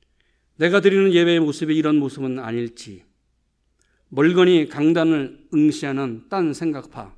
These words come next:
주보의 옷자를 체크하는 교정파, 졸면서 예배를 드리는 수면파, 수시로 시계를 들여다보면서 시간을 체크하는 체크파,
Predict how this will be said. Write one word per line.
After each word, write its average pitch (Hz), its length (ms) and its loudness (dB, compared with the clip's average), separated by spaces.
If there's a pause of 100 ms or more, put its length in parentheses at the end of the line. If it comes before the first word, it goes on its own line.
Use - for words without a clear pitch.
(360)
주보의 185 320 2
옷자를 175 500 0
체크하는 208 520 -6
교정파, 143 600 -6 (260)
졸면서 202 500 2
예배를 180 320 4
드리는 170 300 0
수면파, 175 640 -4 (240)
수시로 226 460 0
시계를 214 760 0
들여다보면서 190 760 2
시간을 226 420 -2
체크하는 220 580 -4
체크파, 170 680 -10